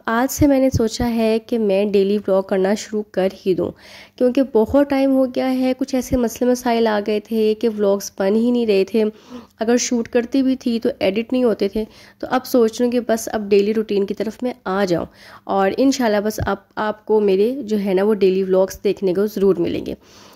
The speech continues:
So, ये रात को मैं ना कुछ, अ, नाइट टाइम, अ, रूटीन की थी, स्किन केयर रूटीन कर रही थी अपनी। So, मुझे इतना मज़ा आया जब मैं सुबह उठी, मेरी स्किन इतनी फ्रेश थी कि मैंने सोचा कि मैं आपके साथ ज़रूर शेयर करूं और मुझे ये आपके साथ शेयर करनी चाहिए।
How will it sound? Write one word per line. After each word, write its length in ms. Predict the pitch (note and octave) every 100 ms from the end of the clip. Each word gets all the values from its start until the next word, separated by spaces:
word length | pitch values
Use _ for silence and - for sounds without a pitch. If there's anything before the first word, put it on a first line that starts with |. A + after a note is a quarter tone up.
| - -
So, 320 | - C#4 D4
ये 160 | C#4+
रात 300 | C#4 A3 A3
को 120 | - C4+
मैं 200 | C4 C4
ना 80 |
कुछ, 260 | C#4+ C#4 -
अ, 300 | - A3 G#3+
नाइट 340 | A3 G#3 A3
टाइम, 260 | C4 B3+ B3+
अ, 160 | A3+ A3
रूटीन 340 | G#3+ G#3+ A#3
की 100 | A3+
थी, 120 | -
स्किन 320 | - - B3
केयर 200 | B3 B3
रूटीन 300 | A#3+ A#3+ A#3+
कर 180 | C4 A3+
रही 120 | F3+
थी 180 | F3 -
अपनी। 300 | A3 A3+ C#4+ - - - - - -
So, 80 | -
मुझे 380 | B3+ C4 D4 -
इतना 380 | - A3+ A#3 D#4+
मज़ा 280 | E4+ C#4+ C4+
आया 220 | A#3 A3+
जब 160 | A3+ A3+
मैं 100 | A#3
सुबह 280 | - G#3
उठी, 400 | G3 G3+ G3+ A#3
मेरी 160 | A#3 A3+
स्किन 300 | - - B3 -
इतनी 300 | A3+ B3+ D4
फ्रेश 400 | - A3+ G#3+ -
थी 100 | A#3
कि 120 | A#3 A#3+
मैंने 200 | A3 A3+
सोचा 300 | G#3+ F#3+ G#3+
कि 140 | A#3
मैं 180 | A3 G#3+
आपके 300 | E3+ E3+ -
साथ 300 | A3 G3+ G3 - -
ज़रूर 400 | G#3+ F#3+ G3+ A#3+
शेयर 280 | - G#3 G3
करूं 280 | G3 G#3 C4+ - - - G3+
और 160 | G#3+
मुझे 200 | A3 A3+
ये 100 | B3
आपके 200 | A3 A#3
साथ 160 | A#3+ C4
शेयर 280 | - A3 A3
करनी 240 | A#3 A3+ A#3+
चाहिए। 360 | A3 C#3 -